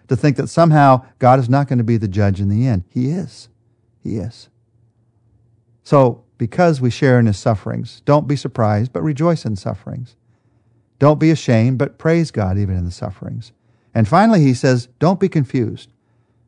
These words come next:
but commit and continue to serve." Verse nineteen, "So then, those who suffer according to God's will should commit themselves to their faithful Creator and continue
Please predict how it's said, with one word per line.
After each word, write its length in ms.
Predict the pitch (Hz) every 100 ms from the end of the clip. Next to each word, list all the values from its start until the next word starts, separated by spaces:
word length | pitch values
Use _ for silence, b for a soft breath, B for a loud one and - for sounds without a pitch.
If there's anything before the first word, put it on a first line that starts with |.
| _
but 160 | 117 -
commit 420 | 135 139 92 - _ _ _ _ -
and 140 | 98
continue 360 | 117 107 107 92
to 80 |
serve." 400 | 95 - - - _ _ _ _ _ _
Verse 200 | 139 -
nineteen, 580 | 135 127 - 131 101 95 _ _ _
"So 240 | - 180 180
then, 320 | 175 175 185 - _ _
those 260 | 123 151
who 80 | 151
suffer 440 | 127 - 151 - 165
according 360 | - 143 139
to 60 | 123
God's 340 | 127 123 113
will 240 | 113 127 143
should 240 | - 104
commit 460 | - 110 127 202 -
themselves 500 | 165 - 139 139 135
to 100 | 110
their 140 | 104
faithful 400 | 95 127 127 131
Creator 540 | 123 113 98 90 110 98 _ _ _ _ _
and 140 | 95
continue 600 | 90 101 - 143 98 92